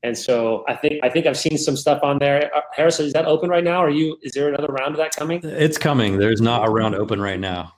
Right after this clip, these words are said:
Speaker 2: but it's coming.
Speaker 1: Okay.
Speaker 2: We'll do another one.
Speaker 1: So, so, so of course,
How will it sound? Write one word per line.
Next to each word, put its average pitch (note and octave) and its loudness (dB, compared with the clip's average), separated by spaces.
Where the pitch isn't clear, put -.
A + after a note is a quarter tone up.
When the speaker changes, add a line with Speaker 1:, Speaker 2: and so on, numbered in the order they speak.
Speaker 2:
but G2 -4
it's G#2+ -2
coming. F2 -6
Speaker 1:
Okay. C3 -2
Speaker 2:
We'll A#2+ -2
do B2+ 2
another G#2+ 0
one. F#2 -6
Speaker 1:
So, C#3+ -10
so, D3+ 0
so - -6
of - -2
course, G3 4